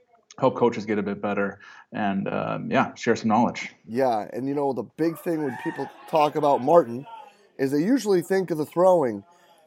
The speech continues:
Speaker 2: but the rugby stuff is really interesting to me, and that, 'cause that's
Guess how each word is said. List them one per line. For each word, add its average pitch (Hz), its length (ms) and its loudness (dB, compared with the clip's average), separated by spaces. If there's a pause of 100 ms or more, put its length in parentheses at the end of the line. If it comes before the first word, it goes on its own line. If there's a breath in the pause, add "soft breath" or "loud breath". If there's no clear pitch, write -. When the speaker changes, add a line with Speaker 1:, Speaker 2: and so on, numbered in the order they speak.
(140)
Speaker 2:
but 135 180 2
the 127 100 0
rugby 190 600 4
stuff 127 580 2
is 131 220 -2
really 180 420 4
interesting 151 640 0
to 135 120 -8
me, 139 280 -2
and 113 120 -8
that, - 120 -8
'cause 127 180 -4
that's 165 460 -4